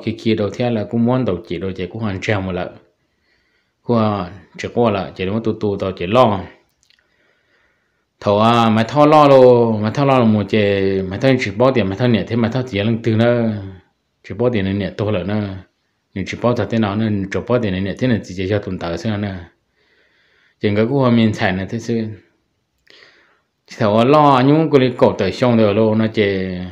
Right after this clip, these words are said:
mấy xe nhân đó là chỉ tôi dự là chỉ biết kia. Chỉ biết kia thì, à,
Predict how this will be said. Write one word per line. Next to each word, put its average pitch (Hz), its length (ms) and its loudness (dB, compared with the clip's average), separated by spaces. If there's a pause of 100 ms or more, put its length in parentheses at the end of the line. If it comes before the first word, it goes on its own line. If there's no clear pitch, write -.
(600)
mấy 135 220 0
xe 123 280 2
nhân 131 220 2
đó 101 120 2
là 101 300 -2
chỉ 95 160 -12
tôi 117 200 2
dự 98 120 0
là 87 140 -4
chỉ 95 100 -6 (100)
biết 92 180 -2 (100)
kia. 92 220 -4 (800)
Chỉ 98 100 -6
biết 107 180 -2 (100)
kia 113 220 4
thì, 110 80 2
à, 92 420 -2